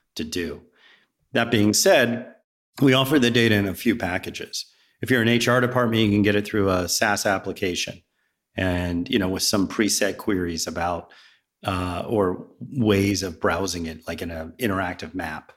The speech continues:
things like that. But we also have data files and data A P Is that we make available.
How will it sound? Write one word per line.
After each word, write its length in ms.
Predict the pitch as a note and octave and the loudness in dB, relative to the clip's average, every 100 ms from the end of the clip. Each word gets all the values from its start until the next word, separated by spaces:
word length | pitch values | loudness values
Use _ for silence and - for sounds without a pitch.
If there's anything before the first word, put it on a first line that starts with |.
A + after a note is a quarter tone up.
| _ _ | _ _
things 240 | F2+ E2 - | -8 -6 -6
like 180 | F2 | -8
that. 340 | E2+ E2+ E2 _ _ _ - - _ | -10 -12 -14 _ _ _ -20 -20 _
But 100 | A2 | 2
we 80 | A#2 | 2
also 240 | C3+ - | 2 4
have 200 | A#2+ A2 | 4 4
data 220 | F#2+ G2 | 2 2
files 480 | G2 A#2+ A2 A2+ G#2+ | 2 2 4 2 2
and 100 | F#2 | 0
data 180 | G2+ F#2+ | 0 2
A 160 | F#2 E2+ | 0 -4
P 140 | - | -4
Is 300 | F#2+ G2+ F2+ | 0 0 -2
that 100 | E2 | -8
we 60 | E2 | -8
make 240 | E2 D#2+ | -10 -12
available. 540 | D#2 D#2 D#2 D2 C#2+ | -12 -12 -12 -16 -20